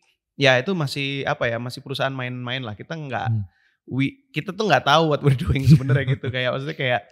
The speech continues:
Speaker 1: perusahaan tuh harus kayak gimana tuh kita nggak ngerti gitu.
Speaker 2: Hmm.
Speaker 1: Gua tuh baru bener-bener bener-bener ngedalamin perusahaan karena akhirnya gua harus menjabat sebagai C E O secara nggak sengaja itu dua ribu tiga belas baru.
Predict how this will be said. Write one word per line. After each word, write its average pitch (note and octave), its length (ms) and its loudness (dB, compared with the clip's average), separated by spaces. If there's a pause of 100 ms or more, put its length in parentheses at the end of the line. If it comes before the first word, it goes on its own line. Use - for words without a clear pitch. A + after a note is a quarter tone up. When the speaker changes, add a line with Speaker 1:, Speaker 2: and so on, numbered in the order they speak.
(340)
Speaker 1:
perusahaan C#3 300 2
tuh D#3+ 120 -2
harus D3 80 -2
kayak C3 160 -6
gimana B2+ 160 -6
tuh E3+ 100 -6
kita E3+ 120 -6
nggak A#2+ 160 -6
ngerti B2 280 -12
gitu. G2+ 280 -2
Speaker 2:
Hmm. G2 100 -6
Speaker 1:
Gua C3+ 160 -2
tuh G#3+ 140 -4
baru C#3 160 0
bener-bener B2+ 840 -4 (600)
bener-bener C#3 920 -2 (480)
ngedalamin C3+ 520 2
perusahaan C#3 640 -2
karena C3+ 320 -4
akhirnya C3 320 -6
gua C3 240 -4
harus - 240 -10 (180)
menjabat B2 480 -2
sebagai B2 240 -8
C B2+ 220 -8
E - 20 -6
O B2 140 -4
secara B2+ 180 -6
nggak A#2+ 160 -6
sengaja A#2 320 -8
itu F#3 80 -8
dua D3 220 -2
ribu A#2 80 -10
tiga A#2+ 160 -8
belas B2+ 260 -8
baru. - 160 -20